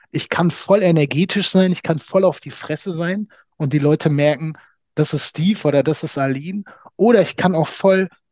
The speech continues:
ruhig sein, voll besonnen, voll verständnisvoll, was das eine ja nicht ausschließt.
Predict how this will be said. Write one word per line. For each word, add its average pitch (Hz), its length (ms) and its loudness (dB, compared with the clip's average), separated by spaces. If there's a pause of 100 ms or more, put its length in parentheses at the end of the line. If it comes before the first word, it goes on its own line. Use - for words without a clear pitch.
(140)
ruhig 170 440 2
sein, 175 380 0
voll 175 280 0
besonnen, 180 720 -2 (580)
voll 190 260 -2
verständnisvoll, 170 1120 -4 (400)
was - 260 -4
das - 160 -4
eine 160 260 0
ja 156 120 2
nicht 147 220 -2
ausschließt. 170 720 -6